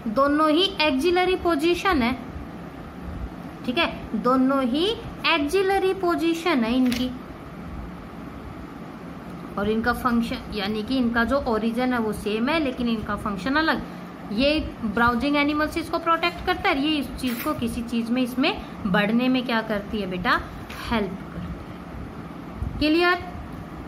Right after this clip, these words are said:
अब हम बात करेंगे next organ,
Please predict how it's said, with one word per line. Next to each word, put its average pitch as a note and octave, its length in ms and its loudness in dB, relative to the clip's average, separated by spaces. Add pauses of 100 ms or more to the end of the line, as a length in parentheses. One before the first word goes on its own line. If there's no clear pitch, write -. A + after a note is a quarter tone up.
अब F#4+ 240 6
हम D#4 420 4
बात B3+ 340 4
करेंगे A#3 400 2
next B3+ 520 2
organ, D4 580 4